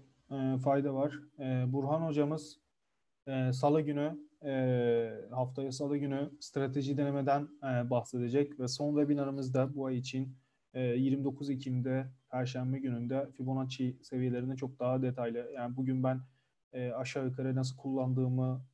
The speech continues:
e, aşağı yukarı gösterdim. E, Fibonacci seviyelerini çok daha detaylı bir şekilde inceleyecek. Onları da kaçırmamanızı rica edeceğim. Onun dışında bir soru yoksa arkadaşlar,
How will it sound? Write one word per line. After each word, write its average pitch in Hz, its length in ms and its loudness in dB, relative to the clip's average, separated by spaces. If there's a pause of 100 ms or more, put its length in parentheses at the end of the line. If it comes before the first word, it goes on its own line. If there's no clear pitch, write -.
e, - 40 -20 (340)
aşağı 127 260 -8
yukarı 123 240 -8
gösterdim. 123 680 -6 (1040)
E, 123 480 0 (1120)
Fibonacci 135 680 0
seviyelerini 131 520 0
çok 127 220 -4
daha 127 140 2
detaylı 127 380 0
bir 127 40 -4
şekilde 127 380 -4
inceleyecek. 120 640 0 (640)
Onları 135 320 4
da 135 80 6
kaçırmamanızı 131 960 0
rica 120 320 -2
edeceğim. 131 500 -2 (2250)
Onun 160 260 6
dışında 156 640 6
bir 147 160 8
soru 156 300 10
yoksa 151 520 10
arkadaşlar, 139 680 8